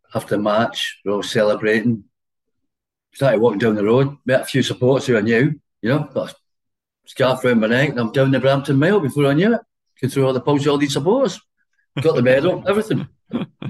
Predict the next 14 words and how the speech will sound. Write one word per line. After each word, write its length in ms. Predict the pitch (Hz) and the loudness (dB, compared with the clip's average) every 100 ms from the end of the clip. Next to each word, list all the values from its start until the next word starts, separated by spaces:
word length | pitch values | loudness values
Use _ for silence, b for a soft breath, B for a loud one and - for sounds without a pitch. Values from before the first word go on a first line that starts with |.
| - | -8
problem. 460 | - 170 139 135 - b b b | -2 0 0 -6 -12 b b b
Let's 260 | 165 175 | 0 0
go. 300 | - 240 190 | 2 2 2
Hey. 560 | - 170 226 226 190 - _ _ _ - | 0 0 0 0 -2 -6 _ _ _ -16
Oh, 80 | 135 | -16
fantastic. 680 | - - - 98 - 80 - _ _ _ - _ - | -16 -12 -4 -2 -2 -10 -16 _ _ _ -20 _ -4
I 100 | 151 | 0
mean, 180 | 139 135 | 4 4
it 100 | 139 | 2
was, 300 | 123 - - _ _ _ _ - - | -2 -8 -18 _ _ _ _ -20 -6
it 60 | 131 | -2
was 140 | 123 | 0
that 240 | 135 139 | 0 0
good. 260 | 113 123 - | 2 0 0